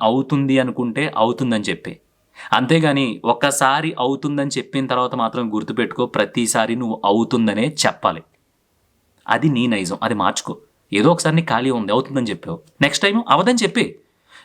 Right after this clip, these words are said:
"రే మొన్న ఈడు అన్నాడు, ఇప్పుడేమో అవదంటున్నాడు,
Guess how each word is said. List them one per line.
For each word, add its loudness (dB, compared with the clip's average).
"రే -2
మొన్న 0
ఈడు 2
అన్నాడు, 0
ఇప్పుడేమో 2
అవదంటున్నాడు, 0